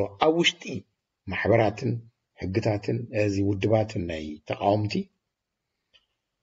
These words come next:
ሕግታት ክጠሓስ ከሎ ኸማን ነቲ ሕግታት ክእርሙ ይርገጽ ኣሎ ሕጊ እሞ እዚ ጉዳይ እዚ በቲ ኣገባብ ይገበር ዝብሉ ኸማን ድምፆም ኣየስምዑን እዮም።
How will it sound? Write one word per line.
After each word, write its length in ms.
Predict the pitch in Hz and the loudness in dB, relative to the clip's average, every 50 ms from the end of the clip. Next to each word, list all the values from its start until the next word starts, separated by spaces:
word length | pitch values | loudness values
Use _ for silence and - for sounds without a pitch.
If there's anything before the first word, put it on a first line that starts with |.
| _ _ _ _ _ _ _ _ _ _ _ _ | _ _ _ _ _ _ _ _ _ _ _ _
ሕግታት 380 | - 127 147 180 190 240 208 - | -4 0 2 4 4 4 4 4
ክጠሓስ 400 | - - - - - - 123 131 - | 2 -2 -4 -4 -4 -2 -2 -2 0
ከሎ 240 | - 135 123 120 113 107 | 2 2 2 2 2 0
ኸማን 320 | 95 123 139 165 202 226 262 233 - _ _ _ _ _ _ _ _ _ _ _ _ _ _ _ _ _ _ _ _ _ _ _ _ _ _ _ _ _ _ _ _ _ - | 2 2 2 2 2 0 -2 -6 -10 _ _ _ _ _ _ _ _ _ _ _ _ _ _ _ _ _ _ _ _ _ _ _ _ _ _ _ _ _ _ _ _ _ 2
ነቲ 180 | 143 175 185 185 - - | 4 4 4 4 2 0
ሕግታት 440 | 156 156 151 - - 180 180 180 - - | 0 0 0 2 2 2 2 2 0 -4
ክእርሙ 520 | - 151 - 135 120 117 127 143 147 160 180 196 220 - - - _ _ _ _ _ _ _ _ _ _ _ _ _ _ _ _ _ _ _ _ _ _ _ _ _ _ _ _ _ _ _ _ _ _ _ _ _ _ _ _ _ _ _ _ _ _ _ _ _ _ _ _ _ _ - | -6 -2 0 2 4 6 6 6 6 6 6 4 4 2 -2 -10 _ _ _ _ _ _ _ _ _ _ _ _ _ _ _ _ _ _ _ _ _ _ _ _ _ _ _ _ _ _ _ _ _ _ _ _ _ _ _ _ _ _ _ _ _ _ _ _ _ _ _ _ _ _ 2
ይርገጽ 340 | 135 147 139 135 202 196 - | 4 4 6 6 4 4 2
ኣሎ 160 | 127 131 127 117 | 0 -2 -2 -2
ሕጊ 220 | 113 - 127 117 120 | -2 -2 -2 0 0
እሞ 140 | 139 147 147 | 0 2 4
እዚ 120 | 139 120 120 | 4 4 4
ጉዳይ 320 | 120 131 135 120 151 147 147 | 2 2 4 6 6 4 4
እዚ 100 | 143 147 | 2 0
በቲ 180 | 117 120 117 - | 0 0 0 0
ኣገባብ 460 | 127 123 123 117 135 143 147 139 127 113 | 0 0 2 4 6 8 8 8 6 6
ይገበር 480 | 120 120 113 117 156 156 156 160 147 127 | 2 0 2 4 6 6 6 6 4 2
ዝብሉ 300 | 107 104 117 120 120 123 120 | 2 0 0 2 2 0 -2
ኸማን 360 | - - 135 156 175 190 202 254 - _ _ _ _ _ - | -2 0 2 4 4 4 4 2 -2 _ _ _ _ _ 0
ድምፆም 400 | 123 117 113 - 117 107 101 95 | 0 0 0 0 -2 -4 -4 -6
ኣየስምዑን 500 | 90 - 90 - - - - 98 - - | -8 -10 -12 -14 -16 -14 -16 -16 -16 -16
እዮም። 200 | - - - | -20 -20 -20